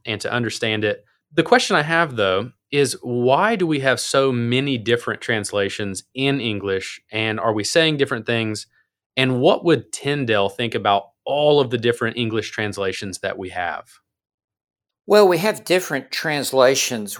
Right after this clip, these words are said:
Speaker 2: One, the English language is somewhat changing,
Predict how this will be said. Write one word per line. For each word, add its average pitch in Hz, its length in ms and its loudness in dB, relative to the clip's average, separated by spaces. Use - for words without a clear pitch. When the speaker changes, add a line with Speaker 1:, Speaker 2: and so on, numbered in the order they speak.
Speaker 2:
One, 113 760 0
the 143 80 -2
English 135 300 2
language 113 640 -2
is 107 440 0
somewhat 156 460 0
changing, 110 720 -4